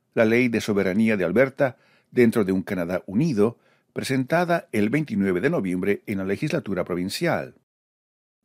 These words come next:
Ese proyecto de ley describe cómo el gobierno de Alberta planea no aplicar la legislación, las políticas o los programas federales que considere que son perjudiciales para los intereses de Alberta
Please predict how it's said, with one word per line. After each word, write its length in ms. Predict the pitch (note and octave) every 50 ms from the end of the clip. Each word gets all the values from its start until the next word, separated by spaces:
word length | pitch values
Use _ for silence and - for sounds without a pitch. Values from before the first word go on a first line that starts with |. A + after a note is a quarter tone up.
| _ -
Ese 280 | C#3+ C3 B2 - C#3
proyecto 360 | - B2+ C3+ B2+ A2+ - C#3+ B2
de 100 | B2+ B2
ley 240 | B2 C3 C#3 E3+
describe 580 | F#3+ E3+ C3+ - - - - C#3 C3 B2+ A#2+ - _
cómo 400 | - G3+ G3+ F3+ C#3 G#2 G2+ - -
el 120 | G2+ G2
gobierno 300 | F#2 F#2 F#2+ G2+ G#2 G#2
de 100 | G2+ G#2+
Alberta 500 | A2 C3 D3 D#3 D3 - - D#3+ C3+ - _ _ _ _ _ _ -
planea 540 | C#3 C#3 C#3 D3+ D3+ E3 F3 E3+ D#3+ - _ _
no 440 | - A2+ C3 D3 F#3 G#3 G3 - - -
aplicar 720 | A2 G#2 - G2+ F#2 - - - G#3 F3 B2 G#2+ B2+ - _ _ _ _ _ _ _
la 120 | A#2 A2+
legislación, 880 | A2 G#2 G2 - A#2 G#2 G#2 F#2 F2 - - A#2 C3 C#3+ D#3+ E3 D3 - _ _ _ _ _ _ -
las 200 | C3+ D#3+ F3 -
políticas 760 | - D#3 A#2 G2 E2+ - F#2 E2 - G#2+ G2+ G2 - - - _ _ _ _ _ _
o 100 | - A#2
los 180 | A2+ A2+ G#2 -
programas 520 | - A#2+ A2+ G2+ A#2 B2 A#2+ A2+ G#2 -
federales 720 | - - G#2 F2+ F#2+ F#2+ D3 F3+ E3 A2+ G#2 A2+ - - - _ _ _ _ _ _ _
que 120 | - C#3
considere 600 | A#2+ F#3 G3+ G3+ F#3 - F3+ B2+ A#2+ B2 C#3 D3+
que 140 | - D#3 C#3+
son 240 | - - C#3 B2 A#2+
perjudiciales 760 | - A#2 G3 - - F3+ C#3+ A#2 - - G2+ G2 G2+ G2 -
para 220 | - A2 G2+ G2
los 240 | G2 F#2+ - - -
intereses 520 | - D#3+ E3 C3 A2+ F2+ F2+ E2+ G2 G2 F2
de 60 | F2
Alberta 540 | E2+ F#2+ D3 D#3 C3 - - D3+ C#3+ C3+